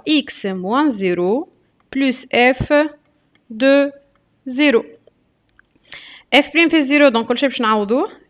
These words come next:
الزيرو، ال F prime قداش لقيناه لهنا؟ موان دو. و F de zéro، قلنا اللي هي زادة موان دو حسب الكورب. تحب نرجع نوريكم الكورب؟ دونك هذا الزيرو، ليماج متاعها سي موان دو.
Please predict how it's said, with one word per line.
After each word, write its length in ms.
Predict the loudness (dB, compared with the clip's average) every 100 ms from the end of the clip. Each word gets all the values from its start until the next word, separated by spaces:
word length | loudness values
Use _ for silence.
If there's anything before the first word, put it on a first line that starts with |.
| -4
الزيرو، 720 | -2 0 2 4 4 4 2 -8 -14
ال 120 | -10 0 0
F 40 |
prime 280 | 0 -2 -2 -2
قداش 200 | -6 -2
لقيناه 300 | 0 0 0
لهنا؟ 300 | -4 -6 -6
موان 380 | -4 -6 -4
دو. 180 | 0 0 0 -8 _ -20 _
و 120 | -8 -2
F 300 | 4 4 2
de 160 | -2 -2
zéro، 440 | 0 0 0 0 -2
قلنا 180 | -2 0
اللي 320 | 0 0 0
هي 60 | 0
زادة 440 | 2 2 2 0 -6
موان 300 | -2 0 2
دو 180 | 2 2
حسب 260 | 0 -6
الكورب. 360 | -8 -4 -6 -6 _
تحب 220 | -12 -8
نرجع 220 | -6 -6 -6
نوريكم 340 | -6 -8 -10
الكورب؟ 380 | -6 -2 -2 -2 _ _ _ _ _ _ _ _ _ -20 _ -20
دونك 220 | -6 2
هذا 200 | 4 4
الزيرو، 580 | 2 0 2 2 0 -4
ليماج 380 | -4 -2 -2 -4
متاعها 340 | -2 -2 -2
سي 180 | -6 -2
موان 300 | 0 0 -2
دو. 140 | -2